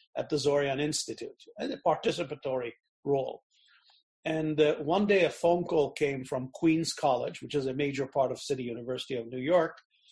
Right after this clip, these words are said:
There, the Jewish students had organized a diaspora day.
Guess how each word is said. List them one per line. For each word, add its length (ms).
There, 500
the 140
Jewish 380
students 480
had 160
organized 720
a 80
diaspora 760
day. 400